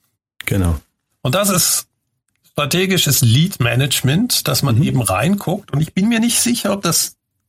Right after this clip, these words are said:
Speaker 2: nur mit Kompetenzen zu tun hat, sondern das ist natürlich auch ein,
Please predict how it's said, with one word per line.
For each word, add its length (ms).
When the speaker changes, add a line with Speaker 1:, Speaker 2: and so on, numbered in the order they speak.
Speaker 2:
nur 260
mit 160
Kompetenzen 800
zu 160
tun 300
hat, 160
sondern 260
das 160
ist 160
natürlich 460
auch 200
ein, 140